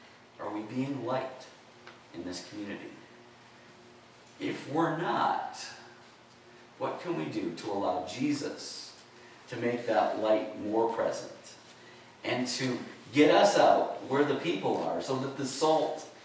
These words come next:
can be spread around, that we can bring the seasoning of Jesus to this community who so desperately needs it?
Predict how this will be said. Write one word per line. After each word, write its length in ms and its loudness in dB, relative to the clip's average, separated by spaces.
can 200 0
be 100 -4
spread 400 0
around, 440 0
that 160 0
we 160 2
can 220 0
bring 320 2
the 80 2
seasoning 640 -2
of 140 0
Jesus 680 -4
to 80 -2
this 260 -2
community 540 -6
who 160 -8
so 380 -4
desperately 720 -2
needs 260 -8
it? 160 -14